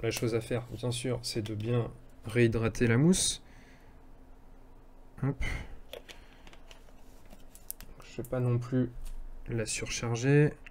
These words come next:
Là, il y en a un peu trop. Hop, donc je vais en enlever un petit peu. Donc là, on a une membrane qui est une,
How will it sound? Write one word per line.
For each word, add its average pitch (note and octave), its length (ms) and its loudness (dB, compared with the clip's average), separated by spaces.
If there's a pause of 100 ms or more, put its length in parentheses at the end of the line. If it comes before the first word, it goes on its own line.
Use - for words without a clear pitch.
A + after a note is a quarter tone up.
(120)
Là, B2 80 -2
il A#2+ 40 -2
y A2+ 40 0
en G#2+ 100 -2
a - 20 -4
un A#2 120 0
peu A#2+ 160 -4
trop. C#3 360 -2 (1300)
Hop, C3 80 -4 (320)
donc A2 160 -8
je G#2+ 80 -10
vais A#2+ 220 -6
en B2 100 -2
enlever A2 400 -6
un C3+ 100 -10
petit - 240 -14
peu. D#3 140 0 (1040)
Donc C3 280 8
là, D3 200 8 (800)
on B2 140 4
a B2 40 8
une B2+ 120 6
membrane B2+ 360 10
qui A#2+ 120 -2
est A#2 220 0
une, A#2 520 2